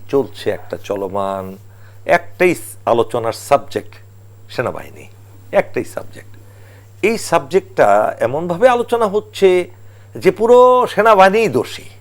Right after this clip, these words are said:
এটি কিন্তু কিছু লোক পোর্ট্রেট এটা করছে। এটার সাথে কি আপনি মনে করেন, আহ, দেশীয় বিদেশি এদের সংযোগ আছে? এটা কি এরকম আবহাওয়া একটা তৈরি করে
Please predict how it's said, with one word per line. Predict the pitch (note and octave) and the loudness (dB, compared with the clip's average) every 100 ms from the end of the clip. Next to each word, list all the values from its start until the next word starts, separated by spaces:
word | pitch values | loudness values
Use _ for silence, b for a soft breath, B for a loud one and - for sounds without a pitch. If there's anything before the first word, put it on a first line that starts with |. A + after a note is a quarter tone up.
| - - - - - - - - - | -20 -20 -20 -20 -20 -20 -20 -12 -2
এটি | F#3+ C4+ | 0 2
কিন্তু | D4+ C#4+ C4+ A3+ - | 0 2 0 0 -6
কিছু | E3+ G#3 | -4 0
লোক | F#3+ - | 0 -2
পোর্ট্রেট | C#3 B2+ - F3 D#3 | -6 -6 2 2 2
এটা | C#3+ C#3+ | -4 -4
করছে। | E3+ - - - - b b b | -6 -8 -10 -14 -16 b b b
এটার | G3 B3+ | -2 -2
সাথে | - B3 B3+ | -2 -4 -4
কি | B3+ | -4
আপনি | B3 A3 | -4 -4
মনে | A3+ A3+ | -6 -6
করেন, | G#3+ G#3+ G#3 G3+ F#3+ b b b - | -2 -2 -2 -4 -14 b b b -6
আহ, | C3 C3 B2+ G#2+ | 0 2 0 0
দেশীয় | C#3+ D#3+ - E3+ E3+ | 0 0 0 0 0
বিদেশি | B2+ C3 C#3 D#3 - D3+ D3+ D3 | 0 -2 -2 -2 -4 -4 -4 -4
এদের | - B2 C3+ C3 - | -4 -2 0 -2 -4
সংযোগ | - A2+ G2 B2+ B2 A#2 A2 | -10 -8 -2 -2 -2 -4 -6
আছে? | A#2 - B2 B2 | -8 -6 -6 -6
এটা | A2+ G#2+ | -6 -8
কি | B2 | -6
এরকম | A2+ A2+ A2 | -4 -4 -6
আবহাওয়া | G#2+ G#2 B2+ | -8 -2 -2
একটা | A#2 G#2+ | -2 -6
তৈরি | C#3 C3 A#2+ | -6 -4 -4
করে | A#2+ A#2 A#2 | -6 -4 -4